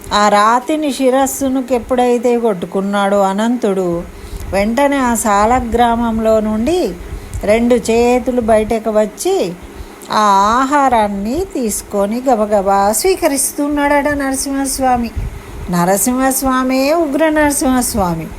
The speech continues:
సాలగ్రామం, కానీ భక్తుడి ఆవేశానికి, భక్తికి లొంగిపోయి వచ్చి ఆహారం స్వీకరించిండట. అప్పుడు ఈయన అమితానందపడి ఇక అనంతుని మనసు భక్తి సాగరంలో మునకలు వేయసాగిందట.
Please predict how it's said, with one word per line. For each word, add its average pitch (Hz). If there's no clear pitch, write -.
సాలగ్రామం, 233
కానీ 220
భక్తుడి 240
ఆవేశానికి, 269
భక్తికి 214
లొంగిపోయి 208
వచ్చి 262
ఆహారం 247
స్వీకరించిండట. 175
అప్పుడు 294
ఈయన 277
అమితానందపడి 240
ఇక 254
అనంతుని 233
మనసు 214
భక్తి 208
సాగరంలో 247
మునకలు 240
వేయసాగిందట. 214